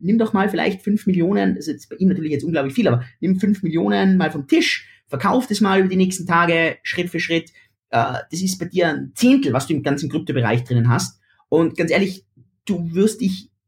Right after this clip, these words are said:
das, das tut dir nichts. Das ist ja egal. Und du freust dich, dass die fünf Millionen gecasht sind und, äh, und, und, und, und perfekt, oder?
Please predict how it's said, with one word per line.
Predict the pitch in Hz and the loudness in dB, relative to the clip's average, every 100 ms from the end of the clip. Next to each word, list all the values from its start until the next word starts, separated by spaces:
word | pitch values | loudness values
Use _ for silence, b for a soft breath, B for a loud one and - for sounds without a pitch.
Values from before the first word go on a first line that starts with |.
| _ | _
das, | 190 190 | -4 -2
das | 202 - | -4 2
tut | 311 311 | 2 4
dir | 156 | 4
nichts. | 120 - - | 2 -2 -6
Das | 170 | -2
ist | 208 247 | 0 2
ja | |
egal. | 190 196 233 - | 2 4 4 4
Und | 175 | 0
du | |
freust | 190 165 180 220 | 0 2 2 2
dich, | 190 | 2
dass | 185 | 0
die | 185 | 0
fünf | 196 208 | 0 2
Millionen | 175 180 | 0 0
gecasht | 165 147 208 - | -2 0 0 0
sind | - 156 190 B B B | 0 0 0 B B B
und, | 170 185 185 185 | 4 4 4 0
äh, | - - - - | -4 -4 -4 -4
und, | - 175 | -2 -2
und, | 180 - | -2 0
und, | 185 | 0
und | 185 185 | 2 2
perfekt, | 190 185 - - | 2 2 -2 -4
oder? | 135 196 | 0 0